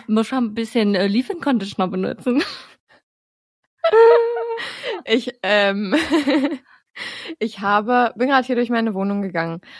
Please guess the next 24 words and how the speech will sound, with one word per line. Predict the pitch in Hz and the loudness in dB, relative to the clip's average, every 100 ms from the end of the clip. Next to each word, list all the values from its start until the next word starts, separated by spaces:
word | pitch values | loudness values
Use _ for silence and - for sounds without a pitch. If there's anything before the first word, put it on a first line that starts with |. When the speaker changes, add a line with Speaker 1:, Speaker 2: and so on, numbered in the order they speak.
| - - | -20 -10
Speaker 2:
und | 190 | -4
mir | 196 | -4
ist | 196 | 0
eine | 180 202 | 0 2
Sache | 208 208 175 | 2 2 2
Speaker 1:
Ja. | |
Speaker 2:
ins | 190 | -2
Auge | - 240 269 | 0 0 0
gesprungen, | 262 - - 262 254 | -4 -6 -2 0 0
das | 196 | -2
ist | 190 | -4
jetzt | 190 185 | -4 -4
nicht, | 196 196 - - - - | -4 -4 -12 -20 -14 0
also | 214 220 | 0 0
es | 214 | 0
ist | |
ein | 240 | 2
Favorit, | 285 277 277 285 349 - - | 2 2 0 -2 -2 -6 -6
weil | 196 208 | -2 -2
ich's | - | -2
viel | 202 | -2
Speaker 1:
Tat's | 226 214 | 0 0
weh? | 202 | -2
Speaker 2:
nutze, | 311 277 | -2 -4